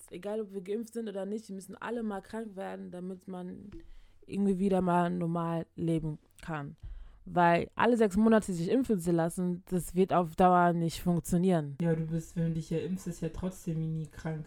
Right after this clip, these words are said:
Speaker 2: werden.
Speaker 1: Klar, aber du sollst dich ja dennoch dann immer wieder a-, se-, alle sechs Monate impfen für die nächste Vir-,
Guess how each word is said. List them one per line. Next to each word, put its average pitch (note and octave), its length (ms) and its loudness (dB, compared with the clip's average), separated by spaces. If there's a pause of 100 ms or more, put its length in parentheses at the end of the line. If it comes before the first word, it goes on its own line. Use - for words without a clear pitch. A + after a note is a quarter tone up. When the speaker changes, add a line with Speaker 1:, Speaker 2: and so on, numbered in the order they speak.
Speaker 2:
werden. D#3+ 400 -6 (140)
Speaker 1:
Klar, F#3+ 340 4
aber E3+ 340 2 (520)
du G3+ 80 0
sollst G3+ 260 6
dich F#3+ 100 0
ja G3+ 100 8
dennoch G#3 380 8
dann F#3 200 6
immer F#3+ 280 2
wieder F3+ 220 6
a-, D3 100 2
se-, F3+ 180 2
alle F#3+ 160 6
sechs E3+ 200 0
Monate F3 440 4
impfen E3+ 520 2
für F3 260 2
die E3+ 120 4
nächste F3+ 420 2
Vir-, E3 220 0